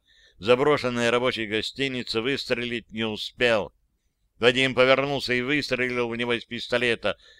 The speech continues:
зажатого в левой руке. Обеими руками он владел почти одинаково. В спецназе почти все были македонцами. И снова не убил, хотя на упражнение "Внезапное нападение противника сзади"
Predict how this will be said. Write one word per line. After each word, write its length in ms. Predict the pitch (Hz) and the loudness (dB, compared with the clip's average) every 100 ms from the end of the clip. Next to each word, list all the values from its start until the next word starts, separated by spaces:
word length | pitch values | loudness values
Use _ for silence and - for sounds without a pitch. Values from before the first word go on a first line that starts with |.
| _ | _
зажатого 580 | 87 120 127 123 120 117 | 2 4 6 4 4 0
в 60 | |
левой 280 | 120 123 120 | 4 4 4
руке. 520 | 117 117 120 117 92 - _ _ _ _ | 0 -2 0 0 0 -4 _ _ _ _
Обеими 400 | - 123 123 117 | 2 4 4 2
руками 420 | 120 117 127 120 | -2 2 4 4
он 140 | 113 110 | 2 0
владел 340 | 107 113 123 | 0 2 0
почти 380 | 113 110 - - | -2 -6 -6 -4
одинаково. 720 | 113 113 127 120 - 85 71 _ _ _ _ | -2 -2 -2 -2 -2 -10 -10 _ _ _ _
В 80 | - | -8
спецназе 720 | - - 110 107 117 135 113 | -4 0 0 0 2 2 2
почти 400 | 110 107 - 120 | -4 -4 -4 -6
все 240 | 101 143 139 | -4 0 0
были 220 | 107 78 | -2 -6
македонцами. 920 | 87 95 107 104 120 104 - 71 62 _ _ _ _ _ - | -8 -6 -4 0 0 0 -10 -12 -16 _ _ _ _ _ -8
И 80 | 123 | -2
снова 240 | - 208 | 4 4
не 120 | 202 | 6
убил, 320 | 190 143 76 - _ _ _ _ - | 2 0 -6 -8 _ _ _ _ 0
хотя 420 | 120 123 147 147 | 4 6 6 6
на 100 | 139 | 2
упражнение 800 | 117 123 117 107 139 139 131 117 | 2 2 2 0 -2 0 0 -2
"Внезапное 640 | 110 117 101 123 - 117 | -2 -2 2 2 2 -2
нападение 580 | 117 - 113 120 117 113 | -2 -2 0 0 0 -6
противника 640 | 110 104 113 110 95 107 | -6 -6 -4 -6 -4 -4
сзади" 400 | 95 143 110 95 | -2 -2 -2 -8